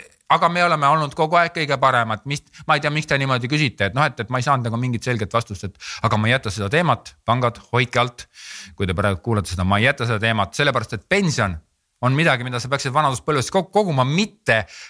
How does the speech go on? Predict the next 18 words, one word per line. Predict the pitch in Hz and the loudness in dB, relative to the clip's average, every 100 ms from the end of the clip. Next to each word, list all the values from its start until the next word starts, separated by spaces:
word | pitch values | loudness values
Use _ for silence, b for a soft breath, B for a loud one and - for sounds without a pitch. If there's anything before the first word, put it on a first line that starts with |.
| - | -2
äh, | 120 113 | 2 2
mi-, | 143 185 | 0 -2
mida | 151 160 | 0 0
võiks | 127 131 131 | 0 -2 -4
nagu | 120 | 0
maha | 147 196 127 | 2 2 2
kupeldada | 185 202 127 104 95 101 101 | 0 0 0 0 0 0 2
näiteks, | 117 120 107 - - 113 | 0 -2 -4 -6 0 2
äh, | 107 101 | 2 0
mm, | 131 117 110 | -4 -6 0
kaubanduskeskuse | 175 151 123 - 185 - 143 | 0 0 -4 -4 -6 -4 -4
koridoris, | 156 233 185 240 180 107 104 | 0 0 2 2 2 0 -2
on | 92 | -2
ju. | 80 80 _ _ | -4 -8 _ _
Koridoris | - 233 226 240 202 | -2 2 4 2 2
tuleb | 214 180 - | 2 0 0
sulle | 196 | -4
juurde, | 277 196 170 | 0 0 0